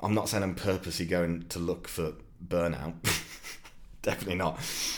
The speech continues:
But I know I can, I can probably handle more, but I also need that pullback.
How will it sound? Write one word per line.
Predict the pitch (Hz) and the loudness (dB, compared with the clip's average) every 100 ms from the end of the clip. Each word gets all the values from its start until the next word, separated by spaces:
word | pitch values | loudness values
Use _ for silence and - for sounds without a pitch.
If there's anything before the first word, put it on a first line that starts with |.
| - - | -2 10
But | 101 - 85 | 10 10 6
I | 104 | 8
know | 107 104 | 12 12
I | |
can, | 95 95 90 87 | 10 6 -2 -2
I | |
can | 85 95 | -2 0
probably | 101 95 | 2 2
handle | 98 85 | 2 2
more, | 85 92 | 2 2
but | 90 92 | 2 0
I | 85 82 - - - | 2 -2 -4 -10 -2
also | 90 - 95 | 0 2 2
need | 90 90 87 | 4 2 0
that | 95 - | -4 -2
pullback. | 98 87 95 123 | -2 0 0 -2